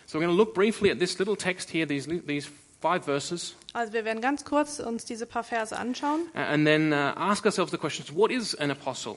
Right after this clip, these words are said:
Speaker 2: Und uns dann die Frage stellen, was ist ein Apostel?
Speaker 1: So I wanna see, I want you to see a couple of things from this text.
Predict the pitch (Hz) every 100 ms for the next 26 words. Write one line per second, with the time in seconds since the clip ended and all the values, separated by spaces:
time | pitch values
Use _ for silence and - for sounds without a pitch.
0 | - - 240 226 240 240 247 233 220 220
1 | 220 220 214 220 - 220 - 208 196 202
2 | 180 - - 165 196 233 - 160 170 214
3 | 208 202 190 180 - - 226 220 - 185
4 | 180 175 160 156 156 - 143 - - -